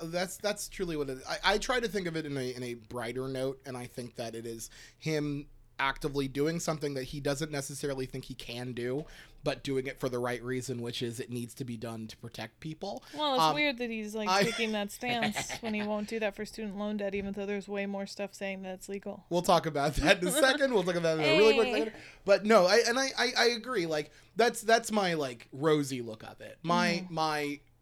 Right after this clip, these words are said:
Speaker 1: realistic look of it is there are people camping out <laughs> in front of the Capitol and making a ruckus about something,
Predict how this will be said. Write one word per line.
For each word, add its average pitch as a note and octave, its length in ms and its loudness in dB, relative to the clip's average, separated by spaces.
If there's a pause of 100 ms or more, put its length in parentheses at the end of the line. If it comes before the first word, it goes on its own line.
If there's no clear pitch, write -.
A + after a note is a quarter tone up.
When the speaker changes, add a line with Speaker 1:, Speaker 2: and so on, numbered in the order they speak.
(120)
Speaker 1:
realistic F#3+ 580 4
look C#3 140 -4
of B2+ 120 0
it B2+ 120 -2
is B2+ 260 -6 (640)
there F3 320 2
are F3 40 2
people D3 260 2
camping C3+ 400 -2
out B2+ 280 -2
<laughs> - 40 -6
in E3 100 4 (300)
front C4+ 300 12
of G#3+ 120 10
the G#3+ 80 12
Capitol E3 640 2 (300)
and C#3+ 440 4
making D3+ 340 2
a C#3+ 80 0
ruckus C#3 400 0
about C3+ 320 -2
something, C3+ 420 -2